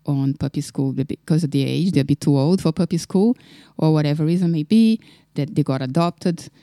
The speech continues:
and then they were already that age, and they just were, you know, too old for puppy school. And for some reason, if life happens, guys, I understand. I'm not gonna be critic of anyone. And that's why the opportunity is open there. So the other,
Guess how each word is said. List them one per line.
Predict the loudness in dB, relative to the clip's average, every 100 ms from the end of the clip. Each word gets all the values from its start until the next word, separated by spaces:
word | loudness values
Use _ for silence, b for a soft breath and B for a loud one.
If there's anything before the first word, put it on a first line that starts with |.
| b 0
and | 2 2
then | 0 0
they |
were | 0 -2
already | -4 -4
that | -4 -2
age, | 0 0 2 4
and | 4
they | 2 -2
just | -4 -6 -8
were, | -10 -8 -10 _ _ -2
you | 0
know, | 0
too | -2 -2
old | -2 -4
for | -8
puppy | -6 -8
school. | -10 -10 -12 -14 _
And | 2 4 2
for | 0 -4 -4 -6
some | -4 0 2
reason, | 2 2 4 4 0 -14 -16
if | -16 -10
life | -4 -2 -2
happens, | -4 -4 -6
guys, | -6 -6 -4 -2
I |
understand. | -2 -4 -4 -2 0 2
I'm | 2
not | 0
gonna | -2 -2
be | -4
critic | -8 -6 -4 -2
of | -2
anyone. | 2 2 4 4 2 B B B B B
And | 0 2
that's | 0 0
why | 2
the | 2
opportunity | 2 0 4 4 4
is | 0 0
open | -2 -2 -2
there. | -2 -4 -10 -16 B B B B -14
So | -2 -2
the | 0
other, | -2 -2 -2 -4